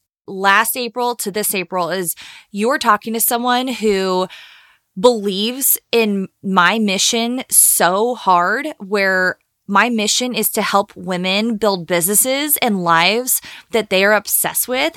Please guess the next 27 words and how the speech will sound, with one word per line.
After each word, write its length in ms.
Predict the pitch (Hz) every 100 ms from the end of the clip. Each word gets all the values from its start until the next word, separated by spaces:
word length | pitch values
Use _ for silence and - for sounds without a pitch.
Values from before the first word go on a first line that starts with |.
| 226
having, 300 | 214 208 208
being 300 | 226 214 185
one 180 | 185 202
step 320 | - 220 -
closer 340 | - 190 -
to 80 | 214
having 440 | 190 - 175 190 202
it 120 | 185
all. 420 | 160 165 233 311 - - - -
And 140 | 214
I 160 | 190 220
believe 340 | 233 214 220
in 100 | 247
my 120 | 226
mission 300 | 214 202 202
so 240 | 175 - 190
much 240 | 208 -
that 120 | 208
I 80 | 196
do 100 | 196
not 200 | 220 202
care 460 | - 196 185 196 - _ _
about 340 | 196 185 180 - -
anyone's 760 | 220 214 214 202 185 170 170 -
opinion 480 | - - 180 170 151
of 160 | - -
me. 320 | - 180